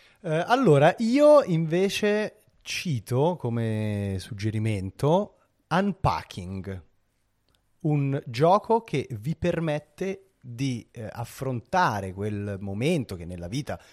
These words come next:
generalmente arriva un po' per tutti, che è il momento del trasloco.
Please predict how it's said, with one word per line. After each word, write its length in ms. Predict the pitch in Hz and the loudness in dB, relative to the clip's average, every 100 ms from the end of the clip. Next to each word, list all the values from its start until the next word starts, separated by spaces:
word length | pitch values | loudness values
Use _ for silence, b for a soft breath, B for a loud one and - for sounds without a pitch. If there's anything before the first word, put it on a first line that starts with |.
| b b _ | b b _
generalmente 600 | 82 78 90 113 107 95 | -16 -12 -8 -6 -6 -8
arriva 180 | 98 98 | -8 -8
un 60 | |
po' 100 | 95 | -6
per 180 | 127 202 | -4 -4
tutti, 320 | - - - - b b b b | -6 -18 -16 -16 b b b b
che 120 | - | -8
è 40 | 123 | -4
il 60 | |
momento 480 | 156 107 92 - 110 | -4 -4 -10 -10 -10
del 340 | 120 101 101 - _ | -10 -10 -10 -12 _
trasloco. 880 | - 123 117 113 87 73 - 92 | -8 -4 -4 -4 -4 -6 -6 -8